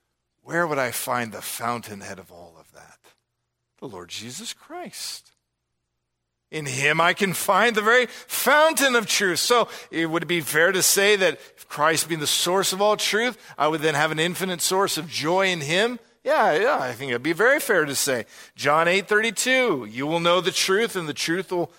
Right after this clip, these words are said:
set you free," talking about the way that the Son sets us free. John fourteen six, Jesus says, "I am the way, the truth, and the life. No one comes to the Father except through me." John sixteen thirteen,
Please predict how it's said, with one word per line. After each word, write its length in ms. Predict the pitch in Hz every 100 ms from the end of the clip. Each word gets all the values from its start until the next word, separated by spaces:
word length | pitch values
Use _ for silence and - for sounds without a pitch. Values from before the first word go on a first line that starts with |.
| _ -
set 440 | - - 160 165
you 100 | 185
free," 320 | - 240 254
talking 200 | 139 127
about 140 | 139 131
the 120 | 131
way 340 | 123 143 156
that 220 | 147 147
the 60 | 139
Son 280 | - 165 160
sets 300 | - 165 -
us 100 | 185
free. 340 | - 247 185 - - - - _
John 400 | - 143 147 156
fourteen 560 | 139 165 170 - 180 190
six, 580 | - - 226 185 - -
Jesus 400 | 120 127 123 135
says, 340 | 180 165 165
"I 220 | 160 160
am 220 | 165 160 135
the 100 | 139
way, 640 | 143 165 208 226 247 226 - _ _ _ _ _ _ _ _ _
the 120 | 127
truth, 520 | - 185 208 262 254
and 160 | 208 220
the 60 |
life. 720 | 233 254 277 247 - - - -
No 160 | 117
one 140 | 139 147
comes 220 | 156 147
to 60 |
the 60 | 175
Father 340 | - 175 185
except 340 | 190 - 196 -
through 180 | 208 214
me." 260 | 240 247
John 300 | 170 160 175
sixteen 520 | - 190 180 - 202
thirteen, 580 | 202 220 214 240 247 220